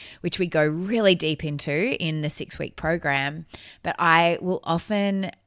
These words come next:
you know, have a set amount of people from that event that then I will follow up with them in some kind of personalized way.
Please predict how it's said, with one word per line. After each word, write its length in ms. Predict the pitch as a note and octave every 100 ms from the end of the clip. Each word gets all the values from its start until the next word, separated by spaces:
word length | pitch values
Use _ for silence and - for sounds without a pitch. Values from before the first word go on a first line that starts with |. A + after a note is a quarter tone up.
| _ -
you 80 |
know, 100 | D#3+
have 340 | D3 - D#3 D3+
a 80 | E3
set 260 | - D#3+ E3
amount 280 | E3+ E3
of 100 | F#3+
people 440 | - D3 C#3 E3+ G3+
from 320 | - D3+ D3+
that 140 | D#3+
event 360 | F#3 D#3+ C#3 F3+
that 240 | D#3 A2+
then 340 | D3 C3+ F3+ G#3
I 100 | D#3
will 140 | D#3+ E3
follow 340 | - C#3+ D3+
up 160 | D3 -
with 140 | F3
them 240 | D3 D3+
in 160 | F3+ F3
some 340 | - D3 D#3+
kind 320 | E3+ D#3 D3+ D3+
of 220 | D3 -
personalized 720 | - C#3+ - D#3 C#3+ C#3 C#3
way. 380 | C3 - - F#3+